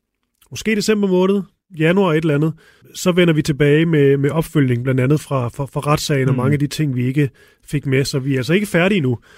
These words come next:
Speaker 1: Men det er bare for at sige, at det, der kommer et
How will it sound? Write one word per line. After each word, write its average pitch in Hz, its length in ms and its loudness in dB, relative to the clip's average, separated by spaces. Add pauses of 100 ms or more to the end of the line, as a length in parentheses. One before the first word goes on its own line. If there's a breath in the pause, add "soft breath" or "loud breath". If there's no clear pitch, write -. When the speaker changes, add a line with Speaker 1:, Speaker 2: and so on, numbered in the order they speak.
(240 soft breath)
Speaker 1:
Men 151 160 -2
det 147 60 -2
er - 0 -
bare 165 140 0
for 175 100 0
at 151 60 0
sige, 165 400 0
at 135 240 -6
det, 147 400 -4
der 170 80 -10
kommer 190 440 -4
et 185 240 -4